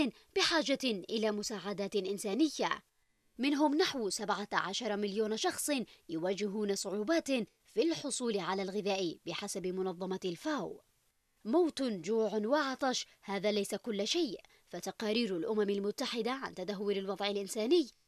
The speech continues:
أكدت احتياج أكثر من خمسة عشر مليون شخص للدعم الصحي، حيث أعلنت منظمة الصحة العالمية أن عدد الوفيات جراء وباء الكوليرا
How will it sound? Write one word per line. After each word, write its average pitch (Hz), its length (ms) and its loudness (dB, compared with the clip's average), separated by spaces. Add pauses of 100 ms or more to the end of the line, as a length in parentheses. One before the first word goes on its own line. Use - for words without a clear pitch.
(180)
أكدت 214 500 -2
احتياج 196 520 -4
أكثر 233 600 -4
من - 200 -10
خمسة 214 520 -6
عشر 220 460 -4
مليون 214 440 -2
شخص - 340 -2 (520)
للدعم 185 480 -2
الصحي، 196 600 -4 (680)
حيث 320 340 2
أعلنت 254 480 0
منظمة 190 520 0
الصحة 214 400 -2
العالمية 220 760 4 (260)
أن 202 180 2
عدد 175 340 -2
الوفيات 214 720 0
جراء 202 380 2
وباء 208 300 2
الكوليرا 277 520 4